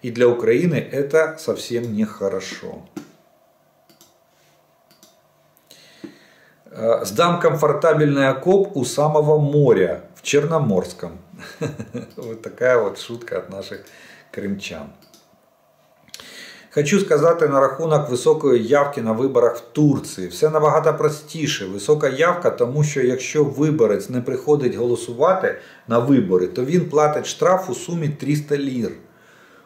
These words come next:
О, видите, оказывается, ларчик просто открывался. Оказывается, не пришел на выборы, заплати штраф.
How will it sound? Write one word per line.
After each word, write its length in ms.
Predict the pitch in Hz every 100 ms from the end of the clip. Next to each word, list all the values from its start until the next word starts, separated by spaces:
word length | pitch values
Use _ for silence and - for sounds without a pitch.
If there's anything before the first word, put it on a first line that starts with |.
| _ -
О, 400 | 143 170 165 156
видите, 460 | 131 185 185 151 120
оказывается, 680 | - 135 123 110 - 113 123
ларчик 440 | 160 - 180 -
просто 340 | 170 175 -
открывался. 640 | 110 - 104 104 90 87 95
Оказывается, 920 | 98 151 156 156 - 147 147 143 139
не 100 | 147
пришел 400 | 147 143 - 160
на 120 | 160
выборы, 340 | 151 165 160 151
заплати 460 | 151 151 147 147
штраф. 480 | 151 - 165 117 -